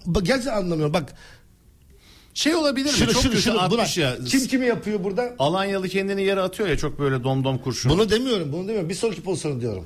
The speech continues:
Speaker 2: Bir dakika, onu bir dakika, bu, şunu diyorum. Cengiz'e burada ikinci sarıyı göstermeme nedeni Alanyalı'nın domdom kurşunu gibi yere atmasına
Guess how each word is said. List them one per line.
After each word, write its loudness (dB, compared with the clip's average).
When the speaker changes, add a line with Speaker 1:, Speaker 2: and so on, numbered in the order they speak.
Speaker 2:
Bir 0
dakika, 0
onu 2
bir -2
dakika, 0
bu, 0
şunu 2
diyorum. 0
Cengiz'e 2
burada 0
ikinci -2
sarıyı 2
göstermeme 2
nedeni 2
Alanyalı'nın 2
domdom 2
kurşunu -2
gibi 2
yere 4
atmasına 0